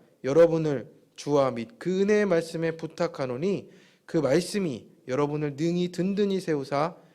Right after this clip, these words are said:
거룩하게 하심을 입은 모든 자 가운데 기업이 있게 하시리라."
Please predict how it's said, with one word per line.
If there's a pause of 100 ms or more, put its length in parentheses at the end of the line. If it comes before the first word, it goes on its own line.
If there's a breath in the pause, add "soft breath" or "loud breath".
(180 soft breath)
거룩하게
하심을
입은 (240 soft breath)
모든
자
가운데 (220)
기업이
있게 (160)
하시리라."